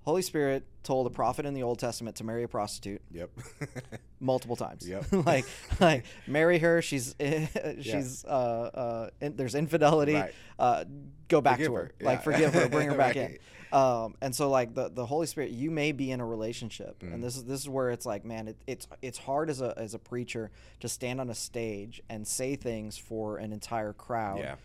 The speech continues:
Speaker 2: yeah.
Speaker 1: when I don't know your individual
Speaker 2: Yeah.
Speaker 1: situation.
Speaker 2: Yeah, that's good.
Speaker 1: Um, and so, like, that, that's where that counseling
Speaker 2: Mm-hmm.
Speaker 1: component comes in, because then it's,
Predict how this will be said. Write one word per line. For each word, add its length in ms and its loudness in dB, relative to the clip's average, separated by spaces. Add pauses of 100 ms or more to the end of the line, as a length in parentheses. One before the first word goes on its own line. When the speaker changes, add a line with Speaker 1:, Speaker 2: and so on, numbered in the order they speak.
(140)
Speaker 2:
yeah. 160 -10
Speaker 1:
when 280 -2
I 120 -2
don't 240 0
know 140 -4
your 300 -4
individual 540 -4
Speaker 2:
Yeah. 40 -6
Speaker 1:
situation. 600 -10
Speaker 2:
Yeah, 120 -10 (160)
that's 140 -14
good. 160 -10
Speaker 1:
Um, 400 -6 (100)
and 140 -8
so, 200 0
like, 280 -2
that, 200 0
that's 240 0
where 120 -2
that 160 -4
counseling 300 -6
Speaker 2:
Mm-hmm. 240 -8
Speaker 1:
component 340 -8
comes 280 -8
in, 140 -6
because 260 -10
then 180 -4
it's, 300 -10